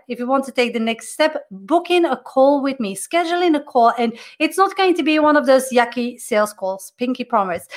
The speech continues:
It's going to be a call where I really have a conversation with you and understand where you're at, because every situation is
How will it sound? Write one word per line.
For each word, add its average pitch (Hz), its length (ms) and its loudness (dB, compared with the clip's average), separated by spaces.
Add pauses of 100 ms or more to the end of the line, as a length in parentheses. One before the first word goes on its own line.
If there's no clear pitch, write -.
(280)
It's 262 180 2
going 359 440 2
to 320 100 -6
be 254 500 0
a 220 100 -2 (120)
call 269 640 0 (160)
where 240 500 4 (100)
I 349 260 2
really 311 360 -2
have 262 160 -2
a 247 60 -10
conversation 247 640 -4
with 214 220 -10
you 220 140 -2
and 208 140 0
understand 285 760 -2
where 240 400 0
you're 240 520 -4
at, 226 260 0 (380)
because 285 360 0
every 320 320 0
situation 269 880 0
is 247 240 -6